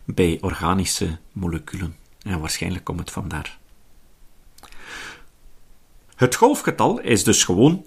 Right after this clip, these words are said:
één op de golflengte. Het is goed om dit te beseffen, omdat afhankelijk van de toepassing wordt een andere van deze grootheden gebruikt.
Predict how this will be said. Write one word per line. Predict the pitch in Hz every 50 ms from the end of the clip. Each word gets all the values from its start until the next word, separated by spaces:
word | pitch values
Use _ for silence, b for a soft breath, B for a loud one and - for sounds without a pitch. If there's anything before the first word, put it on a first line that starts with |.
| - -
één | - 110 110 113 117 -
op | 120 117 117
de | 123
golflengte. | 110 147 170 160 - - 95 80 71 - 78 - - - - - - - - - - - - - - - B B B B B B B B B B
Het | 143 139
is | 170 156 -
goed | - 247 262
om | 262 202 175
dit | 165 151 -
te | - 95
beseffen, | 92 - - 147 143 - - 76 76 - - B B B B B B
omdat | B 104 101 104 104 104 -
afhankelijk | - 92 - - - 208 202 262 233 -
van | - 131 110
de | 95 - -
toepassing | - 240 226 - 98 - - 147 170 220 226 - B B B B B B
wordt | B 110 98 95 -
een | 98 90 - -
andere | - 127 131 147 147 139 143 151 151 -
van | 139 - 95 87 85
deze | 101 120 117 107 95
grootheden | - 101 107 104 - - 101 98 92 95 87 85
gebruikt. | 90 82 80 80 71 67 - - - - - -